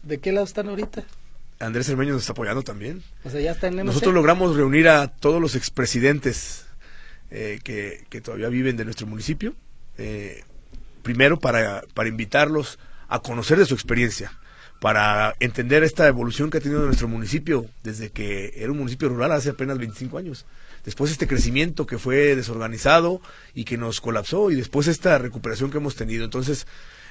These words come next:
Speaker 2: los invitamos y, y continué con diálogo con ellos, y ahorita, eh,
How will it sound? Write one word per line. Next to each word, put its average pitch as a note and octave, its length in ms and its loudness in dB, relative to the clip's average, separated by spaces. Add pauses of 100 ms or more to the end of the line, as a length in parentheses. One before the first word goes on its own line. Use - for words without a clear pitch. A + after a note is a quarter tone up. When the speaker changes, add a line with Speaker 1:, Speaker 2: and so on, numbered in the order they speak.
Speaker 2:
los B2 180 -2
invitamos G3 640 6 (100)
y, E3 560 2
y E3 120 -2
continué D#3 340 4
con F#3 160 2
diálogo F3+ 260 8
con D3 160 0
ellos, A3+ 400 2
y C#3 80 0
ahorita, D3 400 4 (380)
eh, A2+ 340 -4